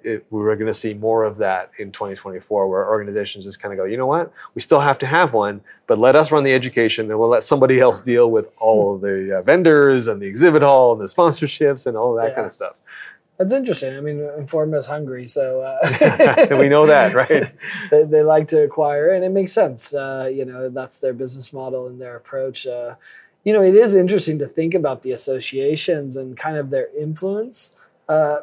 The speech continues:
Speaker 2: because we've seen the growth of the user conference,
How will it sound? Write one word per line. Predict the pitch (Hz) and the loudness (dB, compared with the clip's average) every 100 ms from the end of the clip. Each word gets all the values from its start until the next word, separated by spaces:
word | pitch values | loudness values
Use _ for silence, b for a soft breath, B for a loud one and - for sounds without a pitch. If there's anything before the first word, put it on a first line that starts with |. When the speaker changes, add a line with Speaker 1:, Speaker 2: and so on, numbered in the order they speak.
| 165 | -4
Speaker 2:
because | 160 165 165 | 0 0 2
we've | 160 | 0
seen | - 190 220 214 | -2 -4 -2 0
the | 170 | 0
growth | 151 131 139 147 156 156 | -2 -4 0 2 0 -2
of | 147 | -6
the | 131 | -6
user | 120 123 139 165 | -12 -12 -6 -6
conference, | - 107 101 - _ - - | -6 -12 -20 -20 _ -18 -18